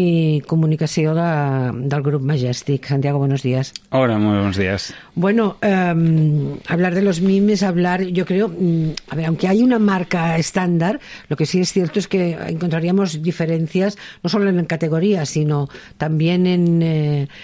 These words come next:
Speaker 1: en decoración y en tipo de establecimiento, si hablamos del de Sitges o si hablamos, pues, del, del de Baqueira, ¿no?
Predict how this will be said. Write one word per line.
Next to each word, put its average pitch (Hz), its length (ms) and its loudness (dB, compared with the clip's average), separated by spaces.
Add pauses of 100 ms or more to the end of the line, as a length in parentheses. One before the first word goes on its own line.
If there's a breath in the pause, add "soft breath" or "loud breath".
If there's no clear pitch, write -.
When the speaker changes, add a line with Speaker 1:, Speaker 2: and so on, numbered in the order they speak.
(180 loud breath)
Speaker 1:
en 156 140 0
decoración 185 960 2
y 170 80 2
en 165 80 0
tipo 175 200 -2
de 180 60 2
establecimiento, 175 600 0
si 190 80 -2
hablamos 170 300 0
del 175 120 2
de 170 80 2
Sitges 175 360 -2
o 165 80 -2
si 170 80 -2
hablamos, 160 420 0 (320 loud breath)
pues, 139 160 -2
del, 131 340 -4
del 131 160 -6
de 131 120 -2
Baqueira, 131 460 -2
¿no? 160 220 -2